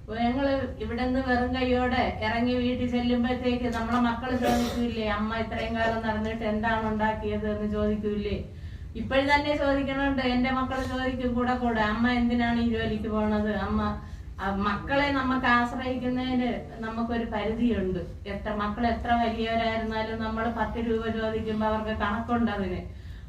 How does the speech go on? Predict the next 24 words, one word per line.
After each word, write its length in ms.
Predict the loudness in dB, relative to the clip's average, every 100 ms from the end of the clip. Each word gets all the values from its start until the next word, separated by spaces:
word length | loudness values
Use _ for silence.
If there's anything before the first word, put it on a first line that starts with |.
| -12 -4
അതുകൊണ്ട് 420 | 2 4 4 2
ഞങ്ങൾ 360 | 0 0 0 2
എല്ലാ 440 | 0 0 0 2
പേരും 260 | 0 0 0
ഇന്ന് 160 | 0
അമ്മമാരാണ്, 680 | 0 2 0 2 2 2 2
അമ്മമ്മമാരാണ് 840 | 2 2 2 2 2 2 4 4 4
മിക്കവാറും 480 | 0 0 2 2 2
ഉള്ളവര്. 600 | 0 -2 -4 -6 -10 -12 -12 -8
ഏ, 320 | -6 -6 -6
ഇറങ്ങി 320 | -2 0 2
ചെല്ലുമ്പോ 380 | 2 2 2 2
ചോദിക്കൂലേ, 600 | 0 0 0 0 2 2
"അമ്മ 200 | 2 2 2 0 -6 -10 -6
അന്നേ 280 | 0 2 2
നമ്മൾ 300 | 2 2 4 4
പറഞ്ഞില്ലേ, 420 | 2 2 0 2
അമ്മയുടെ 360 | 0 2 0 2
നല്ല 260 | 0 2
ആരോഗ്യം 480 | 4 4 2 0 0
അത്രയും 280 | 0 0 0
അവിടെ 180 | 2 0
കളഞ്ഞില്ലേ, 540 | 2 2 2 0 0
അമ്മ 440 | 0 -2 0 0